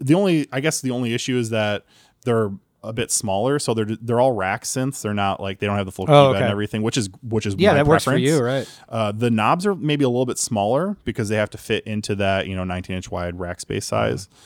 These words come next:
Speaker 2: Mm-hmm.
Speaker 1: Um, but other than that, man, they sound freaking great.
Speaker 2: That's all that
Speaker 1: So
Speaker 2: matters.
Speaker 1: pretty excited about
Speaker 2: Oh,
Speaker 1: that.
Speaker 2: great. Shout out to Behringer.
Speaker 1: Shout out to Behringer. Uh,
Speaker 2: Never thought I'd say that on this
Speaker 1: ex-, dude,
Speaker 2: podcast.
Speaker 1: exactly.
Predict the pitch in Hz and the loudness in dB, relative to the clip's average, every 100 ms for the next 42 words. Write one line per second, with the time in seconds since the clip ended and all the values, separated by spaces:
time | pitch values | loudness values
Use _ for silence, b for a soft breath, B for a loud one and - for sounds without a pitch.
0 | b b 95 90 85 82 82 _ _ _ | b b -6 -4 -4 -8 -10 _ _ _
1 | _ _ _ _ _ _ - 101 127 107 | _ _ _ _ _ _ -10 -4 -2 -2
2 | 90 104 95 87 87 - 113 90 - - | -2 -2 -2 -4 -4 -4 -2 -4 -6 -10
3 | 87 55 62 82 110 131 139 - 107 131 | -10 -10 -8 -6 -6 0 0 0 -4 -4
4 | 113 107 92 78 - 73 65 - 151 185 | -2 -2 -2 -6 -8 -8 -10 -4 2 4
5 | 190 143 87 - b b - 123 151 85 | 2 -2 -8 -12 b b -14 -8 -8 -6
6 | 95 151 85 80 92 - 127 117 175 160 | -6 -6 -6 -10 -12 -4 0 2 2 0
7 | 120 113 175 127 104 87 - b b b | -2 -2 0 0 -2 -6 -10 b b b
8 | - 101 101 127 143 151 147 143 - 135 | -6 -2 0 2 4 4 4 2 0 0
9 | 135 123 101 92 147 - 113 87 98 98 | 2 0 -2 0 2 2 2 0 0 2
10 | 98 85 87 87 | 2 0 -4 -6